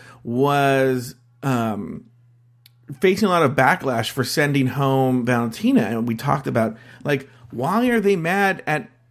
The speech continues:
Nina Bonina Brown? She was just trying her best to win, and then RuPaul sent Valentina home for not knowing the words. But she didn't do anything wrong. She didn't sabotage Valentina.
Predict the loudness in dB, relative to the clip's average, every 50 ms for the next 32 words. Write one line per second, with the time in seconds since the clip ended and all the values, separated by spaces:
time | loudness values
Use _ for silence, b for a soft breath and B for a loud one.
0 | _ _ _ -6 -4 -2 0 0 0 0 -2 -2 -2 -2 -2 -2 -2 0 0 0
1 | 0 0 0 -2 -2 -4 -2 -2 0 -2 -2 -2 -4 -6 -6 -12 -6 -2 0 0
2 | 2 2 0 0 0 0 0 0 0 0 2 2 4 4 4 2 0 -4 -10 -14
3 | -16 -16 -20 b b b b b b b b -2 0 0 0 2 2 4 4 4
4 | 4 2 0 -2 -2 -2 -2 -2 0 0 0 0 0 2 4 4 4 4 2 2
5 | 4 4 4 4 2 0 -4 -12 _ _ _ _ _ _ -20 -20 -20 _ _ _
6 | -10 -2 0 0 0 2 2 2 2 2 2 2 2 2 2 0 0 -2 0 0
7 | 0 0 0 0 -2 -2 0 0 2 2 0 -2 -4 -8 -14 B B B B B
8 | B -2 -2 2 2 4 6 6 6 6 4 4 4 2 -2 -2 -4 -4 -4 -4
9 | -4 -4 -4 -4 -4 -2 -4 -4 -4 -4 -6 -6 -4 -2 -2 -2 -2 -2 0 0
10 | 0 0 0 0 0 0 0 0 -2 -2 -2 -4 -2 -2 -4 0